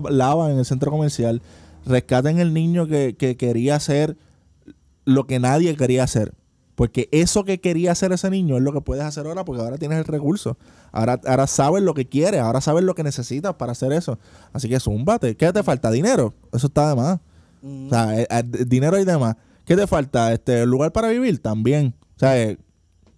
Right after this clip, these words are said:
Speaker 1: zúmbate,
Speaker 2: Eso parece.
Speaker 1: zúmbate.
Speaker 2: Y yo pienso, mira, en mi caso hay, hay muchas cosas, ¿verdad? Que obviamente uno quiere rescatar de, de la niñez.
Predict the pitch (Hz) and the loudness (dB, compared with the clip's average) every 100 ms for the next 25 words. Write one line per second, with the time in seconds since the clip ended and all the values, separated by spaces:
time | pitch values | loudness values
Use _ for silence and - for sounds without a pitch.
0 | _ - _ - 160 240 208 110 101 123 | _ -20 _ 2 2 2 -2 -4 -10 -14
1 | 120 110 - 127 208 165 - - _ _ | -20 -12 -2 2 2 0 -4 -16 _ _
2 | _ _ _ _ _ - 131 120 139 143 | _ _ _ _ _ -18 -14 -10 -10 -10
3 | 156 147 139 _ _ _ _ 135 139 139 | -12 -14 -16 _ _ _ _ -18 -14 -14
4 | 127 156 156 156 143 - 139 165 175 185 | -12 -12 -8 -8 -10 -10 -10 -6 -6 -8
5 | 202 - 160 160 143 120 117 131 127 120 | -10 -8 -8 -6 -8 -8 -8 -8 -10 -8
6 | 131 123 135 123 131 123 120 127 120 123 | -8 -8 -10 -10 -10 -10 -12 -12 -12 -12
7 | 123 107 95 _ _ _ _ _ 110 113 | -12 -14 -18 _ _ _ _ _ -14 -12
8 | 107 101 92 107 104 107 104 107 | -12 -14 -16 -16 -14 -12 -12 -12